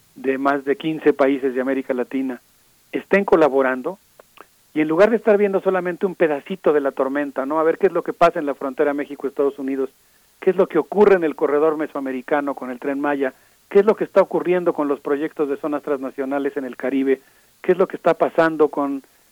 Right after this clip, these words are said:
la zona amazónica, con la Amazonía, con todos los proyectos que vienen de irsa.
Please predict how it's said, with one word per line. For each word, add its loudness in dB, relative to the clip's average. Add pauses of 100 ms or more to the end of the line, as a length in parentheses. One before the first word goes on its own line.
(140)
la 0
zona 0
amazónica, -2
con -6
la -2
Amazonía, -2
con -10
todos 2
los 0
proyectos 0
que -2
vienen 0
de 0
irsa. 0